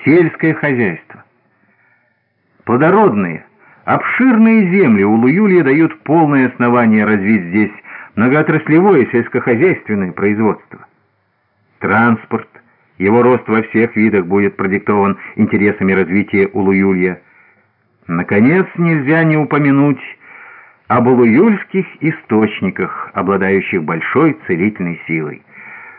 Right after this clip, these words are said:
В будущем Улуюлье не только край высокоразвитого промышленного и сельскохозяйственного производства,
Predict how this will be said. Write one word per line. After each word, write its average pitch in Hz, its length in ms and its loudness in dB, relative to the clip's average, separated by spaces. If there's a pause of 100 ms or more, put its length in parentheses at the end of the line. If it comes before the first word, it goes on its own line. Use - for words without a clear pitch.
(340)
В 80 120 -12
будущем 165 800 0 (200)
Улуюлье 113 500 2
не 135 140 2
только 147 420 0
край 127 540 0 (420)
высокоразвитого 123 920 0
промышленного 113 720 2
и 107 120 -2
сельскохозяйственного 110 960 0
производства, 101 840 -2